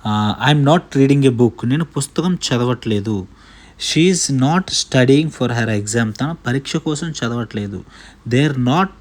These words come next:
playing football in the park." వాళ్ళు పార్క్లో ఫుట్బాల్ అనేది ఆడటం లేదు. "We are not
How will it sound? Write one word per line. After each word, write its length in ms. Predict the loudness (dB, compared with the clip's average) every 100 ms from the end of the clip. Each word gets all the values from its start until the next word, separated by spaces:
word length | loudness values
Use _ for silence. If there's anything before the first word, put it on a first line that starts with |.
| 0
playing 280 | 2 2 0
football 480 | -6 -8 -4 -2
in 80 | -2
the 140 | -4 -4
park." 180 | -6 -6 -8
వాళ్ళు 420 | -6 -2 0 -2 -4 -10 -20 -20 -2
పార్క్లో 440 | 2 4 2 0 0
ఫుట్బాల్ 460 | 0 -4 2 2
అనేది 260 | 4 2 -2 -2 -2
ఆడటం 460 | 0 0 0 0
లేదు. 340 | -2 -2 -6 -8 -18 -20 -18 0
"We 100 | 4
are 240 | 6 6 4
not 320 | 4 4